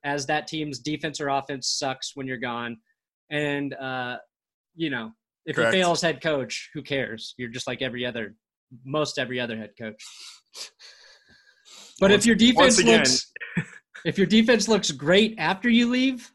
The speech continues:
Speaker 1: like, uh, Gus Bradley and Dan Quinn in Seattle, or, you know, examples where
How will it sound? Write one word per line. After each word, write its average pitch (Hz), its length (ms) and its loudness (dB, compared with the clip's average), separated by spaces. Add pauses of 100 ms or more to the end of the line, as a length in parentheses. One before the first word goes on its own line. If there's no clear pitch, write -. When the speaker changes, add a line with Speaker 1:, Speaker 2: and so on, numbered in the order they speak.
Speaker 1:
like, 143 360 -4
uh, 135 460 -2 (300)
Gus 165 260 0
Bradley 170 720 0
and 120 680 -6 (180)
Dan 160 300 -2
Quinn 160 540 -4 (340)
in 131 120 -6
Seattle, 160 800 0
or, 127 440 -6 (420)
you 143 120 -6
know, 117 200 -4 (480)
examples 147 500 -2
where 135 340 -2